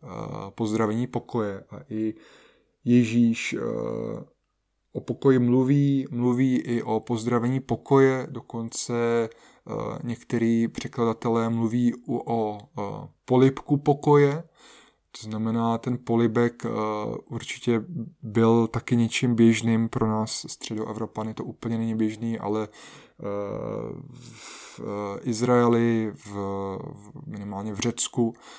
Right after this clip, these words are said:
se lidi na, eh, při pozdravení líbali, a to i muži, jo, to znamená ten moment, kdy,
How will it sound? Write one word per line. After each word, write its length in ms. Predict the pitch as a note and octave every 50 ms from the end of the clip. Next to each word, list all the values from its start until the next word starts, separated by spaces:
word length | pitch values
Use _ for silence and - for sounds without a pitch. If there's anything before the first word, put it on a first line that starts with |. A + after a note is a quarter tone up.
| - - _ -
se 680 | - - - - A2+ A2 G#2 G#2 G#2 G#2 G#2 G#2 G2+ - - - _ _ -
lidi 560 | A2 A2 G#2+ G#2+ A2 A2 A2 A2 A2 G#2+ G#2
na, 320 | G#2+ G#2+ G#2 G#2 G#2 G#2+ A#2 G#2+ A#2 A#2+ - - - - F#2 - - -
eh, 60 | A2 G2+ G#2 G#2+ G#2+ G#2+ G#2+ G#2+ - -
při 160 | - - - - _ _
pozdravení 680 | - G#2+ G2+ G#2 G#2+ G#2+ G2+ G#2+ A2 A2+ A2+ G#2 F#2+ G2 - -
líbali, 580 | G2+ A2+ A#2+ A#2 A2+ B2 B2 B2+ C3 C3 B2+
a 100 | - B2
to 140 | - - - -
i 60 | B2
muži, 600 | A#2+ A#2 A#2 A#2+ A#2 A2 A#2 A#2 A#2+ C#3+ C#3+ - _ - - - - - _ _ _ -
jo, 220 | G#2 G2+ G2 - A2
to 80 | A#2+ A2
znamená 520 | G#2+ G#2+ G#2 G#2 G#2 G#2 G#2 G2+ G2+ G2+
ten 180 | - - A2+ G#2+
moment, 420 | G#2 G2+ G2+ G2+ G#2 G2+ G2+ G#2
kdy, 440 | G#2 G#2+ G#2 G2+ G#2 G#2 G#2 G2+